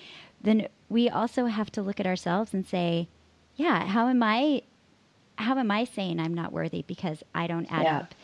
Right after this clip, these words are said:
Speaker 1: Whether
Speaker 2: Yeah.
Speaker 1: it's intellectually or physically or, um,
Speaker 2: Yeah.
Speaker 1: you know, all the things we can put on ourselves that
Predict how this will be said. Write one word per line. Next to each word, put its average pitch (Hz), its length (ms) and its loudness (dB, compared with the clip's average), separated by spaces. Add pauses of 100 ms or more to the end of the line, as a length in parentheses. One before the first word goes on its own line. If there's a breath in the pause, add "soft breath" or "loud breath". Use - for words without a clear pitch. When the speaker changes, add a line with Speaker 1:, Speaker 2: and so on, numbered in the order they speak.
(480 loud breath)
Speaker 1:
Whether 190 260 4
Speaker 2:
Yeah. 160 180 6
Speaker 1:
it's 156 100 -8
intellectually 160 920 -2
or 160 220 4
physically 156 840 -2
or, 156 340 2 (400 loud breath)
um, 165 320 0
Speaker 2:
Yeah. 165 240 2
Speaker 1:
you 214 60 2
know, 175 240 2
all 226 160 6
the 262 100 0
things 196 260 -2
we 175 80 -6
can 170 160 -4
put 185 140 -8
on 156 160 -4
ourselves 156 640 -8 (140)
that 156 240 -4